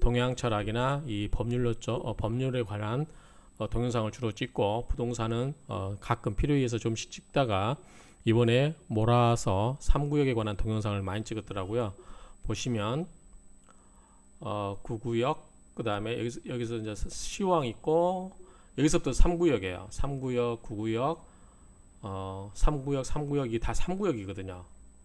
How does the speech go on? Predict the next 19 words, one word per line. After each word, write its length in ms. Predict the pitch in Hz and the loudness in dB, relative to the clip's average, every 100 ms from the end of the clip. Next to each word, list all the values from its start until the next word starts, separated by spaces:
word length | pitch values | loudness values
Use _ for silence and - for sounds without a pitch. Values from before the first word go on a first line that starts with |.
| - - - - | -20 -20 -20 -12
그래서 420 | 120 101 120 127 - - - - - | -8 -4 -4 -4 -8 -20 -20 -20 -4
이 100 | 120 | 4
삼 200 | - 151 | 6 8
구역을 280 | 160 165 131 | 8 8 8
많이 160 | 117 113 | 4 2
찍어드렸는데, 720 | 143 151 127 107 101 123 139 | 2 4 4 2 2 2 2
그래서 280 | 120 120 123 | 0 0 0
많은 320 | 101 110 156 | 0 2 2
분들이 500 | 131 110 107 131 170 - - - - - - | 2 0 0 2 2 -2 -14 -20 -20 -4 4
호응을 340 | 175 165 143 | 6 6 4
해주셨고 880 | 143 151 - 104 - 98 98 143 156 - | 2 0 -4 -6 -6 -6 -4 -4 -8 -12
덕분에 500 | - - 113 107 123 | -12 -10 -6 -4 -2
많은, 480 | 117 90 104 120 147 - - - - - | -4 -4 -2 0 -2 -4 -18 -20 -20 -14
어, 280 | 113 98 98 - - - - | -8 -8 -8 -12 -16 -20 -10
저기 320 | 110 98 95 - - - | -8 -6 -8 -12 -20 -4
구독자분도 500 | 135 120 120 104 104 | 0 2 2 0 2
생긴 320 | - 123 135 | 2 2 0
것 80 | 131 | -2
같습니다. 580 | 101 - 95 92 92 | -2 -4 -6 -6 -8